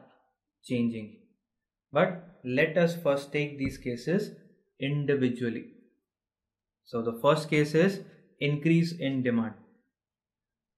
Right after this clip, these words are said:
So our assumptions here are the demand increases,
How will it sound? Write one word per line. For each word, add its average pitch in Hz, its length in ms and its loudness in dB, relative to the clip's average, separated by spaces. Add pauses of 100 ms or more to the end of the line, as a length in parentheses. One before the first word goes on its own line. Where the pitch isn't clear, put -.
(1700)
So - 340 2
our 135 220 2
assumptions 170 560 4
here 151 340 2
are 175 340 2 (2000)
the 117 160 -2
demand 147 480 6
increases, 147 840 4